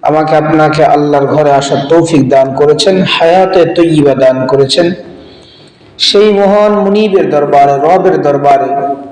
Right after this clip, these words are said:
তার শুকরিয়া আদায় করতে সকলে বলি আলহামদুলিল্লাহ। আজ রজব মাসের শেষ দিন,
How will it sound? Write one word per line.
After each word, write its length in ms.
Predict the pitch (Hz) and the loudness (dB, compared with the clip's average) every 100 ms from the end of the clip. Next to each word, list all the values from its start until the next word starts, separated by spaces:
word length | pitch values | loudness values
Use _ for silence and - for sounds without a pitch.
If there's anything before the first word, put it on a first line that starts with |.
| - | -4
তার 180 | - 147 | 0 0
শুকরিয়া 540 | - - 208 208 170 | 0 -2 -2 2 2
আদায় 260 | 151 165 185 | 2 2 2
করতে 180 | 180 165 | 0 -2
সকলে 340 | - 175 165 | -2 -2 0
বলি 160 | 143 135 | 2 2
আলহামদুলিল্লাহ। 840 | 127 127 156 135 123 120 117 113 117 117 135 127 120 - 117 120 - - - - - - - | 0 -2 -2 0 0 0 0 0 -4 -10 -10 -10 -10 -14 -16 -16 -16 -18 -20 -20 -20 -20 -10
আজ 420 | - 160 170 190 - - - - - - 135 | -2 2 2 0 -4 -4 -4 -6 -12 -4 0
রজব 380 | 170 185 208 196 | 0 2 0 0
মাসের 520 | 196 247 202 196 208 | 0 0 0 0 -4
শেষ 400 | - - 202 196 | -4 -2 0 0
দিন, 420 | 147 135 117 - | 0 0 0 -2